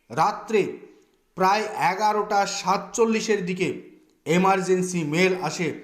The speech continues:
হায়দ্রাবাদের এফএসএল থেকে। সেই রিপোর্ট, যেটা কালীঘাটের কাকুর কণ্ঠস্বরের রিপোর্ট,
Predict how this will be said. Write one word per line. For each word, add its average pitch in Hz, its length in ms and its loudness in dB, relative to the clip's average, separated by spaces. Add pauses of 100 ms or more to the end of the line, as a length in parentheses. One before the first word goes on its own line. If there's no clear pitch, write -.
(680)
হায়দ্রাবাদের 156 1000 -2 (180)
এফএসএল 160 640 0
থেকে। 131 600 -8 (1600)
সেই 220 360 2
রিপোর্ট, 214 480 2 (760)
যেটা 180 280 2
কালীঘাটের 202 680 0
কাকুর 180 420 -2
কণ্ঠস্বরের 185 680 0
রিপোর্ট, 175 360 -2